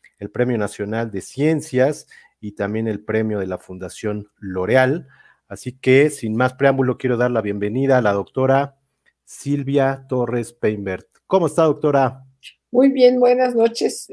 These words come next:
Speaker 2: Encantada de estar con ustedes.
Speaker 1: Muchísimas gracias. Sabemos que está muy activa,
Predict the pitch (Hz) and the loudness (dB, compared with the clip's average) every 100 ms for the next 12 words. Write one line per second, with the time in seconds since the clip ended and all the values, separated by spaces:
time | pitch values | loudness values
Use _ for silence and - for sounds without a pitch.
0 | 180 190 208 214 247 247 214 185 - - | -6 -4 -4 0 6 6 6 -2 -4 -10
1 | - 214 208 175 - - - - - _ | -6 -4 -4 -6 -6 -8 -8 -16 -20 _
2 | _ - - _ - 110 - 143 175 123 | _ -20 -20 _ -8 -8 -2 -2 2 0
3 | 104 135 - 107 139 - 113 - - 127 | 4 2 4 2 2 -2 -8 -6 2 4
4 | 135 127 131 127 127 131 131 135 151 | 4 0 0 -2 -2 -4 2 2 0